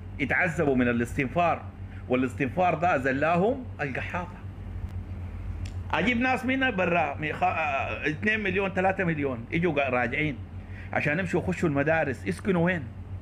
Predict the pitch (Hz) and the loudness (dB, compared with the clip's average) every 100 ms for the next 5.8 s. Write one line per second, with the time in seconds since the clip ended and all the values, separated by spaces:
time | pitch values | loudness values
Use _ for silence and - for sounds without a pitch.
0 | - - - - - - - - - - | -10 -12 -10 -10 -8 -8 -8 -8 -8 -8
1 | - - - - - - - 131 135 185 | -8 -8 -8 -8 -8 -8 -2 2 4 4
2 | 190 151 143 147 127 131 139 147 190 214 | 4 4 2 2 0 0 2 2 2 2
3 | - 156 190 190 190 190 160 139 110 196 | 0 0 2 4 4 2 0 -4 -2 -2
4 | 151 147 143 180 160 143 139 127 170 160 | 0 2 2 2 0 2 0 2 0 0
5 | 156 147 165 156 143 120 117 | 0 0 0 -2 -2 -2 -2